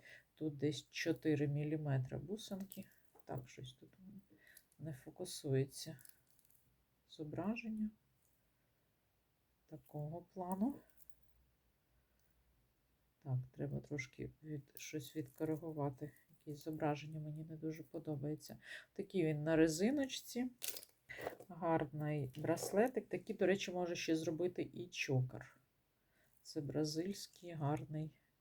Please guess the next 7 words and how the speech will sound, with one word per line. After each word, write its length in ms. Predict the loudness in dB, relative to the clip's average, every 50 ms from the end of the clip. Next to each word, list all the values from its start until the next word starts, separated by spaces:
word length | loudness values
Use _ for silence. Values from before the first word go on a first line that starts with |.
| _ _ _ _ _ _ _ _ _ _ _ _ _ _ _ _ _ _ _ -10
гранатовий 920 | -6 -2 0 0 0 0 2 2 2 0 0 0 -2 0 2 4 4 4
браслетик. 960 | 4 6 4 4 4 2 2 6 8 8 8 8 6 4 2 2 0 -14 -18 -16 -6 0
І 160 | 2 2 2
також 480 | 4 2 -2 0 2 2 2 2 2
отакі 440 | -2 -4 -4 -6 -8 -6 -6 -2 0
ще 280 | 0 0 0 -2 -2 -4
є. 320 | -6 -6 -4 -2 -2 -4